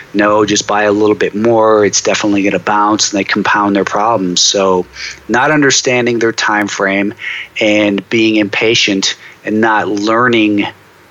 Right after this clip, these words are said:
the, the, the mechanics of how the market actually trades,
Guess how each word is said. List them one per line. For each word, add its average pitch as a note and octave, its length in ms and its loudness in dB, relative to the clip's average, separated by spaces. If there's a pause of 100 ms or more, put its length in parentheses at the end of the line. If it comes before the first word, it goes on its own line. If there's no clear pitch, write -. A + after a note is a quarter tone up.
(360)
the, G#2 340 0
the, G2+ 280 0 (100)
the A2+ 80 0
mechanics A2 760 0
of G2+ 100 0
how A2+ 300 0
the A2+ 80 0
market G#2 400 0
actually G2+ 480 -2
trades, G#2+ 920 0